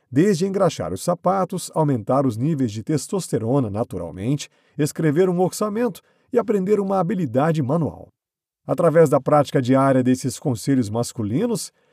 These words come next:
ser um homem melhor será mais fácil do que nunca.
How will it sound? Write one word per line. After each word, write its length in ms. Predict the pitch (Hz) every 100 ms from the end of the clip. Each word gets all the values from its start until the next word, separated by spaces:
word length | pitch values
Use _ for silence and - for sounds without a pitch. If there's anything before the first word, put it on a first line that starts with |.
| _
ser 240 | - 180 190
um 100 | 170
homem 260 | 190 180
melhor 560 | 175 170 143 160 143 110
será 300 | - 139 139
mais 320 | 92 190 196
fácil 460 | - 147 160 - 175
do 100 | 180
que 100 | 104
nunca. 460 | 82 - - -